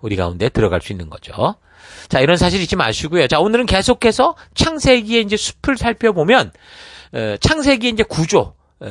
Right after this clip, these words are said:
이제 창세기 안으로 더 들어가서 큰 구조로 보면 이제 두 부분으로 나눌 수 있는데요. 첫째, 이제 일 장부터 십일 장까지를 이제 원역사라고 이렇게 말할 수 있습니다.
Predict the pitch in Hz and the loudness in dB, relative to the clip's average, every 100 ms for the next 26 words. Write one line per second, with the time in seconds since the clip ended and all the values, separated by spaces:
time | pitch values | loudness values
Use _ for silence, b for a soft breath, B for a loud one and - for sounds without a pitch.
0 | 104 120 120 170 143 135 113 127 123 120 | -8 -6 -4 -2 -2 -2 0 0 0 2
1 | 127 151 143 127 135 - - 311 262 160 | 4 4 4 2 2 0 -4 -4 -4 -2
2 | 160 151 131 127 202 156 - 190 226 247 | 2 2 2 0 -2 -4 0 2 2 0
3 | 233 190 160 104 113 151 107 95 98 185 | 0 0 0 0 -2 -4 -4 -4 -2 -4
4 | 131 - B B B B B B B 254 | -4 -14 B B B B B B B 0
5 | - 269 220 156 175 170 226 196 - 202 | 4 2 4 2 0 0 0 -2 -6 -2
6 | - 320 - 156 165 214 196 - 170 156 | 0 0 0 -4 0 0 2 0 0 0
7 | 160 139 120 113 151 240 269 - 190 151 | -4 0 2 2 2 0 -2 0 2 2
8 | 131 117 104 92 107 90 85 95 101 101 | 2 0 -2 -2 -4 -4 -4 -4 -4 -4
9 | 95 - 90 80 - | -8 -10 -12 -12 -14